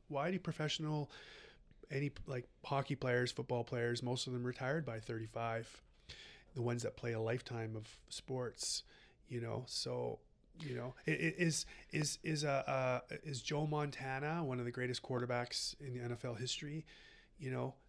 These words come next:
goes out and practices with, uh, the Patriots or the Eagles today and throws five interceptions in, in a practice or a scrimmage, nobody's gonna be saying,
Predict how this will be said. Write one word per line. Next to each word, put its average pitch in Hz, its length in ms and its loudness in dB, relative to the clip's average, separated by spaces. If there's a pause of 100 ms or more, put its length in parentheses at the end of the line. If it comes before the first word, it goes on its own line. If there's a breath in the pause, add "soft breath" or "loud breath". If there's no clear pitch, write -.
(200)
goes 131 260 2
out 127 240 4
and 117 80 -8
practices 127 680 0
with, 120 260 -2
uh, 113 280 2
the 117 80 -6
Patriots 123 560 -2
or 123 80 2
the 113 80 0
Eagles 120 440 0
today 135 340 2
and 117 120 0
throws 120 380 0
five 120 320 0
interceptions 120 640 -2
in, 113 220 -2 (120)
in 123 80 0
a 110 40 -2
practice 123 540 2
or 120 100 2
a 117 40 0
scrimmage, 147 600 2 (920 loud breath)
nobody's 127 460 4
gonna 110 160 -2
be 110 100 -2
saying, 110 480 -2